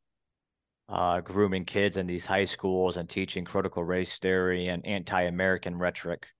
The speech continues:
And I'm not gonna tolerate that at the academic level, and we have to take that back, and we need to educate the next generation to, like, actual, factual, true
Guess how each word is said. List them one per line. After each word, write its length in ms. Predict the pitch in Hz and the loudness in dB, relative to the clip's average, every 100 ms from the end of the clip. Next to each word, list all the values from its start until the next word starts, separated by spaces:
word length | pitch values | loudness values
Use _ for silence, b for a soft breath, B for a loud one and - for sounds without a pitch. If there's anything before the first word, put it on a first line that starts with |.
| _ _ _ _ _ _ _ | _ _ _ _ _ _ _
And 140 | 95 101 | -2 2
I'm 80 | |
not 200 | 104 101 | 4 4
gonna 140 | 98 85 | 2 -2
tolerate 540 | 98 98 92 90 87 | 4 6 6 4 2
that 140 | 92 90 | 0 0
at 100 | 87 | 0
the 80 | |
academic 540 | 87 87 82 92 90 85 | -2 -2 0 0 0 -2
level, 260 | 87 85 | -2 0
and 60 | 87 | 0
we 80 | 87 | 0
have 80 | 85 | -2
to 80 | |
take 260 | 85 90 85 | -4 -4 -2
that 220 | 82 82 | -4 -2
back, 300 | 90 87 85 | 0 0 -2
and 120 | 85 | -6
we 100 | 85 | -4
need 120 | 87 87 | -2 0
to 180 | 85 - _ _ _ _ _ _ - | -2 -4 _ _ _ _ _ _ 0
educate 720 | 107 98 95 - 98 90 - _ _ _ _ _ _ _ _ _ - | 0 2 -2 0 2 2 -2 _ _ _ _ _ _ _ _ _ -6
the 80 | 92 | 0
next 280 | 95 - | 0 2
generation 640 | - 95 90 95 98 - 87 | 0 2 4 4 4 0 -4
to, 100 | 87 | -2
like, 280 | 87 85 - | -2 -2 0
actual, 360 | 98 - 95 | 0 2 -2
factual, 520 | - 95 95 - 92 | 2 2 2 -2 -6
true 560 | 85 - 98 95 90 | -6 0 4 4 2